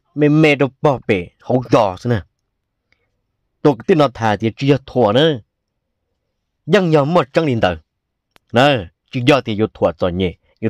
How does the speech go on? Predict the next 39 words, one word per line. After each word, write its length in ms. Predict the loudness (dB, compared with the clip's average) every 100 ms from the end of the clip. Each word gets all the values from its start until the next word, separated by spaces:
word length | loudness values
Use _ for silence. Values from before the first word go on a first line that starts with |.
| -2
thua 120 | -2
hậu 160 | 0 0
dân. 240 | -2 -2 _ _ _ _ _
Tu 140 | -8 -6
thì 140 | -2 -2
vô 60 |
hậu 120 | 0 -2
dân 160 | -2
tiền. 260 | 0 0 -2 _ _ _ -4
Họ 120 | -2
tu 180 | 0 0
nè, 120 | 0 0 -4
tu, 60 | -4
tu 460 | -2 0 2 2 2
gần 160 | 0 0
nè. 200 | 0 -2 _ _ _ _ -2
Cho 80 |
anh 180 | 0 0
nhiệt 120 | 0 -4
thì 80 | -4
nè 60 | 0
dân, 320 | 0 0 -4 _ _ _ _ _ _ _
tôi 100 | -12 -2
cho 160 | 0 0
nhẹ 260 | 0 0
nè. 240 | 2 0 -2 -8 _ _ _ _ _ _ _
Họ 100 | -2
cho 200 | 0 0
nhẹ 220 | 2 2 2
tờ 120 | 2
bây 120 | 2 2
giờ. 220 | 2 0 _ _ _ _ _ _ _ _ _ _ _ _ _ 0
Có 120 | 2
là 220 | 2 -2 -2
nhỏ, 300 | 0 0 -2 -8
cũng 120 | -4
là 120 | -2
nhỏ, 280 | 0 0 0
chỉ 100 | -4